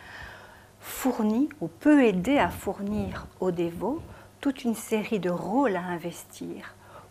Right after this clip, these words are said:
pour l'aider dans sa projection et pour l'aider à participer au rejeu de la situation. Comme l'a expliqué Büttner, les images des retables n'enseignent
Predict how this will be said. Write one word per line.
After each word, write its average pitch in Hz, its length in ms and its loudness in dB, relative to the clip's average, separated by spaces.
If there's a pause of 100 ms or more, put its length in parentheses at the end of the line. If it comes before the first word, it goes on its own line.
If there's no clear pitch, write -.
pour 262 360 -4 (200)
l'aider 185 640 2 (400)
dans 202 340 2
sa - 280 -6 (100)
projection 214 800 -4 (380)
et 220 120 2
pour 185 240 -2
l'aider 175 520 2 (120)
à 170 80 -10 (120)
participer 175 880 -2
au 185 160 4
rejeu 160 580 2 (300)
de 180 160 4
la 160 160 2
situation. - 720 -8 (1120)
Comme 196 200 8
l'a 170 80 0
expliqué 160 640 -4
Büttner, 170 560 -4 (600)
les 175 260 -2
images 214 440 0
des 175 100 -6
retables 160 640 -8
n'enseignent 185 680 -6